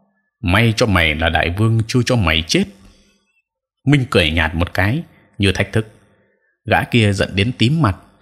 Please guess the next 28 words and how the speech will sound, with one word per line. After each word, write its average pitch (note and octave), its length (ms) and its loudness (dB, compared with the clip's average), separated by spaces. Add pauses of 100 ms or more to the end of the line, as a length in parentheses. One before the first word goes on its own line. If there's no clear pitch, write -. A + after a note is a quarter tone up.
(320)
nhưng D3+ 140 4
rồi F2+ 220 4
hắn C3 260 -2
nhoẻn E2 200 0
miệng F2 200 -4
cười. E2 260 -2 (1160)
"Mày - 280 0
yên F#2+ 260 -2
tâm, A2 340 0 (580)
hôm G#2+ 300 -2
nay A#2 200 4
là E2+ 140 2
ngày D#2 300 -2
chết - 240 -4
của - 80 -6
mày D#2+ 240 -2
rồi." E2+ 400 -4 (1400)
Minh C3+ 200 4
chưa D3 120 4
hiểu F2+ 280 2
chuyện G2 180 0
gì F2 200 0
xảy D#2 240 -2
ra F#2 260 -4 (720)
thì E2 220 2
đã F2+ 100 0
bị G2+ 220 2
hắn G#2 300 0